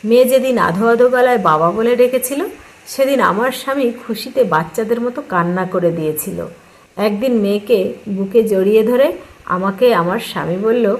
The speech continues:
"আমার মেয়েকে আমি বিয়ে দেব না, সারা জীবন আমার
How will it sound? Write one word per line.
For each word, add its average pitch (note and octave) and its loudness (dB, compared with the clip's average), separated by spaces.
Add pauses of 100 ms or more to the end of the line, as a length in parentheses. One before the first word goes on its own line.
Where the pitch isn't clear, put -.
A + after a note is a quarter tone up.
(500)
"আমার A#3 0
মেয়েকে A3 2
আমি G3 0
বিয়ে F#3 -2
দেব D3+ -2
না, D3 -8 (220)
সারা A3 -2
জীবন G3+ -2
আমার F3 -2